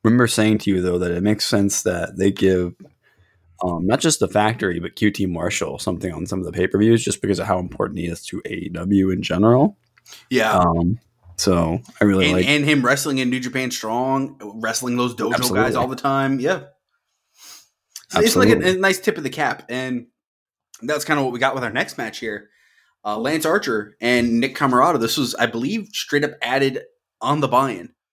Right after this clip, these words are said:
Speaker 1: Yeah,
Speaker 2: Like,
Speaker 1: I don't
Speaker 2: I,
Speaker 1: think
Speaker 2: I
Speaker 1: I
Speaker 2: don't
Speaker 1: heard
Speaker 2: think this
Speaker 1: anything
Speaker 2: was
Speaker 1: about
Speaker 2: anywhere
Speaker 1: this until right before it happened, <laughs> basically.
Speaker 2: So
Speaker 1: Like
Speaker 2: this is just a Lance Archer. Uh, hey, he's wrestling in the G one. We probably wanna get him on our show, so let's squeeze him in here. And why not?
Speaker 1: Absolutely.
Speaker 2: I, by the way,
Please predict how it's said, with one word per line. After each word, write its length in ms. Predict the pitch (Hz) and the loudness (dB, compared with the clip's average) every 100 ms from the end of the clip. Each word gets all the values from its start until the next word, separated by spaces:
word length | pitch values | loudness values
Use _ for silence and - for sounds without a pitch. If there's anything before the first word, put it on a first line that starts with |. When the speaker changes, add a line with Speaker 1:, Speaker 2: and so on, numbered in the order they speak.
| _ _ _ _ | _ _ _ _
Speaker 1:
Yeah, 140 | 120 87 | 0 0
Speaker 2:
Like, 80 | |
Speaker 1:
I 20 | 98 | 2
don't 160 | 123 | 0
Speaker 2:
I, 40 | 123 | 2
Speaker 1:
think 120 | 123 | 0
Speaker 2:
I 40 | 127 | 2
Speaker 1:
I 20 | |
Speaker 2:
don't 140 | 98 | 2
Speaker 1:
heard 80 | 98 | 2
Speaker 2:
think 140 | 90 98 | 0 0
this 120 | 101 | 0
Speaker 1:
anything 60 | 101 | 0
Speaker 2:
was 100 | 95 | 0
Speaker 1:
about 100 | 90 | 0
Speaker 2:
anywhere 380 | 98 101 - 143 | 2 2 2 0
Speaker 1:
this 60 | 143 | 0
until 600 | 95 92 92 87 85 87 | 0 0 -2 -2 -6 -6
right 220 | 90 90 - | -2 -2 -2
before 240 | 98 90 | -2 0
it 40 | |
happened, 460 | 101 143 - - - - | 0 0 -4 -10 -12 -12
<laughs> 120 | - | -8
basically. 400 | 120 98 - - | -6 -4 -6 -4
Speaker 2:
So 300 | - 156 147 | 2 6 6
Speaker 1:
Like 140 | 147 - _ _ | 6 2 _ _
Speaker 2:
this 180 | 165 - | -2 0
is 160 | 190 185 | 0 2
just 260 | 180 - | 2 2
a 80 | 170 | 2
Lance 340 | 147 147 160 | 4 2 4
Archer. 560 | 160 160 170 170 180 - _ _ _ _ _ _ _ | 2 2 -2 -4 -6 -10 _ _ _ _ _ _ _
Uh, 220 | 131 143 135 | 0 4 4
hey, 160 | 175 127 | 2 0
he's 160 | 117 | 0
wrestling 300 | 139 139 143 | 0 0 0
in 60 | 135 | 0
the 60 | |
G 160 | 127 139 | 2 0
one. 420 | 135 139 185 - _ _ _ _ | 0 -2 -4 -8 _ _ _ _
We 80 | 127 | -8
probably 240 | 127 151 160 | 0 4 4
wanna 140 | 151 | 4
get 120 | 151 | 2
him 100 | 151 | 2
on 100 | 147 | 2
our 80 | 135 | 0
show, 240 | - 147 | 0 0
so 120 | 147 131 | 0 -6
let's 160 | - | -4
squeeze 340 | - - 151 147 | -8 -2 -2 0
him 100 | 151 | 0
in 80 | 143 | 0
here. 260 | 120 - _ _ _ _ _ _ _ - | -4 -10 _ _ _ _ _ _ _ -2
And 100 | 127 | 2
why 60 | |
not? 60 | 139 | 4
Speaker 1:
Absolutely. 420 | - 107 113 - - _ - - | 4 2 0 -6 -20 _ -12 -2
Speaker 2:
I, 380 | 196 311 277 - | 4 4 2 0
by 160 | 143 220 | 0 2
the 80 | 156 | 2
way, 220 | 113 | -2